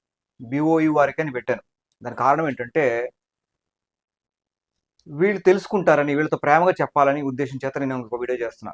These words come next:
ముఖ్యంగా బీఓయూ సంస్థ అంటే పూర్తి వ్యతిరేకం కాదు నేను. ఆయన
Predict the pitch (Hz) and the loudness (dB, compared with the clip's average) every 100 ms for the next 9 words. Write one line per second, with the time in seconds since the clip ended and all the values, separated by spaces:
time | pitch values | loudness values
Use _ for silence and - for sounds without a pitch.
0 | 110 - 185 170 180 143 165 185 190 185 | -14 -8 2 4 4 4 6 8 6 4
1 | 165 160 - 156 151 170 151 165 170 143 | -4 -6 -2 0 0 -2 -4 -4 -2 -2
2 | 143 147 135 117 131 120 107 151 120 | -2 -6 -2 0 0 -2 -8 -8 -8